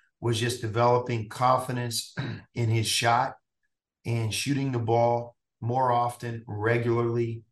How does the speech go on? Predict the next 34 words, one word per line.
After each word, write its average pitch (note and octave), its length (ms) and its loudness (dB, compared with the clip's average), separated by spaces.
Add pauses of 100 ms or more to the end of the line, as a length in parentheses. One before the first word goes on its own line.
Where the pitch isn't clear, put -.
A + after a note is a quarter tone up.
(240)
not A#2+ 220 4
only B2 280 2
in A#2 400 -6
games, A#2 420 0
but G#2+ 180 -4
in G2 140 -8
practice, A2+ 580 0
et G2+ 80 -12
cetera, A2 420 2
falling B2+ 460 2
in A2+ 80 0
love A2+ 280 0
with G2+ 100 -6
that A2+ 280 -4
part A2+ 360 0 (480)
of A2 180 -2
the A2+ 80 0
game. A2+ 460 0
"I'm B2 160 0
going A#2+ 340 0
to A2+ 180 -4
improve A2 460 -2
my G#2+ 220 2
shooting." G2 560 -2 (560)
And A2+ 260 2
he C#3 160 4
worked, C3 380 2
he A#2 80 -8
put A#2+ 240 -2
a B2 40 -2
lot A#2 280 6
of G#2+ 140 -2
work A#2+ 280 0
in B2+ 340 -6